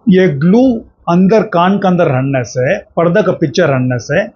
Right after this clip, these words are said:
बच्चों को सुने जाएगा नहीं, तो ग्लू निकाल को छोड़ना। तो हमें क्या करेंगे, तो वो ईयर ड्रम में छोटा एक छेद बना को,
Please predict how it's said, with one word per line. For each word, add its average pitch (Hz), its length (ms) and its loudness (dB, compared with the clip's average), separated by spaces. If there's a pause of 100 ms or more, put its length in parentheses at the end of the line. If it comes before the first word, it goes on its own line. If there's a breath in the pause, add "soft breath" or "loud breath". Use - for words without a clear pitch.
(240)
बच्चों 196 240 0
को 190 80 4
सुने 180 240 2
जाएगा 127 260 -2
नहीं, 117 120 -10
तो - 340 -2
ग्लू 175 220 2
निकाल 165 360 0
को 156 160 -4
छोड़ना। 117 280 -12 (1160)
तो 214 60 0
हमें 202 220 2
क्या 202 200 0
करेंगे, 151 360 0
तो 208 420 -4 (280)
वो 175 160 2
ईयर 170 300 2
ड्रम 185 260 0
में 143 300 -4
छोटा 170 340 0
एक - 200 -4
छेद 165 300 -2
बना 123 260 -4
को, 175 420 -4